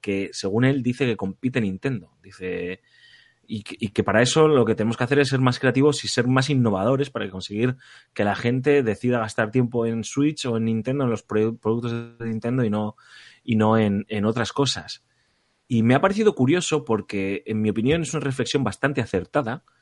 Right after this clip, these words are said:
eh, porque se sale de lo que siempre pensamos, ¿no? De lo que siempre se dice de,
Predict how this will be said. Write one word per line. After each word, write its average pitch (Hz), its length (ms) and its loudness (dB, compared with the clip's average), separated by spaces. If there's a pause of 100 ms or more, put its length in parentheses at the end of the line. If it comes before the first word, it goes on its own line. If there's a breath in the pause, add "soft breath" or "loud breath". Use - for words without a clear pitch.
(160)
eh, 95 960 -4
porque 107 260 -6
se 101 140 -8
sale 135 260 4
de 127 180 6
lo 110 120 4
que - 120 -8
siempre 135 280 2
pensamos, 113 480 -2
¿no? 117 120 -4
De 101 40 -2
lo 98 80 -4
que 98 80 -10
siempre 120 220 -8
se 117 100 -2
dice 135 340 -2
de, 101 280 -2